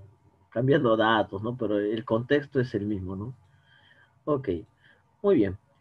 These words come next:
¿Qué te dice este, este problemita? Te dice, encontrar los valores de A y B que hacen que F es continua para todos los reales. Muy bien.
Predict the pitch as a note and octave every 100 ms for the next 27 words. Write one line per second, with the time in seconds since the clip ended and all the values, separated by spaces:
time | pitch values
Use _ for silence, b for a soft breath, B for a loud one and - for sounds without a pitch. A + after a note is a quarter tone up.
0 | _ - A3+ G#3+ G#3+ G3 F#3+ - F3 -
1 | D3 C#3+ D3+ A#2+ A2+ G#2 F#2+ - - -
2 | C3 - A2+ - - C#3+ C#3+ D3+ F#3+ G#3+
3 | G3 F3 F3 F3+ D#3 D#3+ D#3 D3+ F#3 A3+
4 | - _ D3 D3 - D3+ C3 C3 C3 C3+
5 | C3 A2+ G2+ A#2+ B2 B2+ B2 G2+ G2+ A2
6 | G#2+ G2+ G2 G2 E2+ - - - - _
7 | b b b b b _ - G#2 F#2 E2